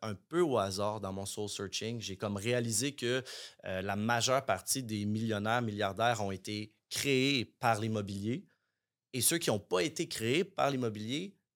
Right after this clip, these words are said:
ils ont quand même de l'immobilier. Ils sont propriétaires d'immobilier. Donc, ça, ça a été comme très facile pour moi de voir, euh, écoute, il y a un, clairement un dénominateur commun ici. L'immobilier, c'est clairement un véhicule qui est important, qui est utile, qui est puissant.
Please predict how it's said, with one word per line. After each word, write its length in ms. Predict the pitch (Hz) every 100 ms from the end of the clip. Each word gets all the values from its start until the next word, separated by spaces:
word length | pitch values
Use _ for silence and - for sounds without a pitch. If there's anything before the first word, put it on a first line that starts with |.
| _ _
ils 160 | 117 139
ont 160 | 160
quand 240 | 147 151 120
même 360 | 127 160 147
de 140 | 107 135
l'immobilier. 540 | 131 120 107 101 110
Ils 80 | 110
sont 220 | 92 156
propriétaires 640 | 147 - 127 - 113 123 123
d'immobilier. 480 | 107 101 92 92 -
Donc, 140 | 123
ça, 160 | 120 156
ça 120 | -
a 20 |
été 160 | 147 180
comme 200 | 175 165
très 280 | - 240 262
facile 320 | 170 151 202
pour 160 | 175 135
moi 180 | 156
de 60 | 151
voir, 320 | 120 139 156
euh, 120 | 110 101
écoute, 260 | 101 143
il 60 | 113
y 40 |
a 40 | 110
un, 80 | 101
clairement 400 | - - 131 151
un 40 |
dénominateur 640 | 123 113 117 117 107 120
commun 300 | 120 101 113
ici. 340 | 104 - 123 165 - - -
L'immobilier, 500 | 123 131 120 120 156
c'est 140 | -
clairement 360 | - 139 127 143
un 120 | 127
véhicule 460 | 104 107 - 135 110
qui 300 | - 113 117
est 540 | 117 - - - 117
important, 440 | 107 117 - 127
qui 120 | 120 110
est 40 |
utile, 320 | 113 107 143 131
qui 120 | 110
est 20 |
puissant. 640 | - 117 110 - 120 254